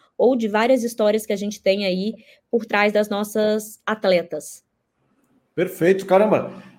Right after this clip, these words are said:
Speaker 2: Você tocou num ponto que eu acho bem legal, é, já falar sobre isso, que é essa questão do, do lifestyle, né? De, enfim, de determinada modalidade, determinada competição, liga, que seja,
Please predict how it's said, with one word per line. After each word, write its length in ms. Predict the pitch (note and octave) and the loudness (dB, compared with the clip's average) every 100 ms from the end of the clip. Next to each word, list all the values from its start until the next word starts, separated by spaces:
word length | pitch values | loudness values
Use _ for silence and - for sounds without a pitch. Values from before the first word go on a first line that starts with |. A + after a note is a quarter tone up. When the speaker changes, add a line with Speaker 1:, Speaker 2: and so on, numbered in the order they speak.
| _ | _
Speaker 2:
Você 180 | - - | -12 -6
tocou 300 | G3 F#3+ G3 | -2 0 2
num 180 | G#3+ F#3 | 2 2
ponto 280 | F3 F#3+ F#3+ | 2 2 2
que 60 | |
eu 40 | F3+ | 2
acho 180 | F3+ C#3+ | 2 -2
bem 160 | D#3+ | -4
legal, 540 | G#3+ D3 D3 D#3+ A#2 A2 | -4 -2 0 0 -4 -8
é, 360 | B2 A#2+ A#2 - _ | -8 -6 -10 -14 _
já 160 | A#2+ C3 | -14 -12
falar 300 | B2+ A#2+ C3+ | -8 -4 -4
sobre 300 | C3 A#2 C#3 | -6 -8 -8
isso, 120 | C#3+ | -6
que 60 | D3+ | -8
é 20 | |
essa 140 | C#3+ | -8
questão 320 | C3+ C3 C3+ C#3 | -8 -8 -6 -6
do, 200 | C#3+ C3+ | -6 -8
do 300 | C3 C3+ C3 | -8 -2 -2
lifestyle, 680 | B2 - - A#2+ A#2 G#2 | -2 -6 -2 2 2 0
né? 340 | G2+ G#2 B2 - - _ - | -2 -4 -6 -12 -20 _ -14
De, 520 | G2 A2+ A2 G#2 F2+ F#2+ _ _ _ _ _ | -8 -4 -4 -6 -12 -18 _ _ _ _ _
enfim, 320 | G3+ G3 D3 | -14 -6 -4
de 140 | A#2+ D#3+ | -4 -6
determinada 500 | E3 F3 F3 E3+ F#3 | -4 -2 -2 -2 -2
modalidade, 640 | E3 E3 D3+ A#2+ D3 B2 | -2 -2 -2 -2 0 -2
determinada 360 | G2+ B2 C#3 C#3 | -6 -6 -4 -6
competição, 560 | C3+ C3+ C#3 - B2+ A#2+ | -8 -8 -8 -6 -4 -4
liga, 260 | C3 B2+ | -4 -6
que 80 | A#2+ | -8
seja, 280 | - C#3 | -4 -2